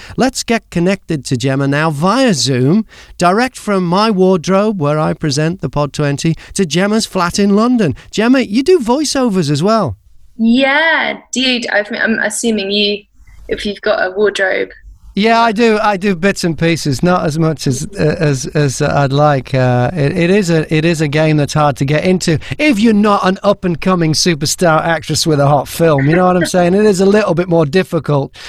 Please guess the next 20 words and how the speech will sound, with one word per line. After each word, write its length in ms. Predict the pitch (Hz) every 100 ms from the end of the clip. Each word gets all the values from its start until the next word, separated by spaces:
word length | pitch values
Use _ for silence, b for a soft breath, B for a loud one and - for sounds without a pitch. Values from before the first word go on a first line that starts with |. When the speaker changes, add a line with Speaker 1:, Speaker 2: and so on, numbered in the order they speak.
| B -
Speaker 1:
for 140 | 170
a 40 |
broken 360 | 147 170 160 160
down 240 | 151 151
radio 340 | 160 175 156 143
disc 260 | 135 131
jockey 280 | - 135 143
to 100 | 143
get 220 | 139 151
the 80 | 151
same 340 | - 160 139 120
kind 300 | 143 135 120
of 80 |
work. 500 | 123 139 123 - - - -
Yeah. 280 | 147 123 -
<laughs> 40 | 440 415 - - _ _ _ _ - - - _ - - - - - B B _ -
Speaker 2:
No, 460 | 233 220 202 202 202 - _ -
no, 220 | 247 240
voiceovers 600 | 254 294 294 262 240 226
are, 320 | 220 208 202